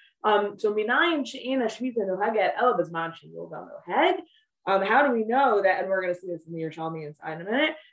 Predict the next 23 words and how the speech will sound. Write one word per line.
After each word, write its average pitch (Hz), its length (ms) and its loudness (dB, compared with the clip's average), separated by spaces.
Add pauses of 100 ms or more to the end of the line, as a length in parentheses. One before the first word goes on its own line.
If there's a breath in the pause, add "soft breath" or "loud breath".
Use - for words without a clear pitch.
(120)
how 247 180 4
do 269 60 4
we 226 140 2
know 240 260 8
that, 196 400 4
um, 185 220 -2
the 185 80 -6
Shemitah 196 680 2
is 175 80 -2
only 196 300 -4
enacted, 180 800 2
is 202 140 2
only 214 220 0
practiced 180 680 0
when 175 300 -2
Yovel 214 440 -4
is 277 140 -8
practiced? 294 560 0 (500)
Shenamar 262 840 2
V'zeh 226 400 4
Devar 233 460 0
HaShemitah 220 560 -8
Shemot, 170 640 -6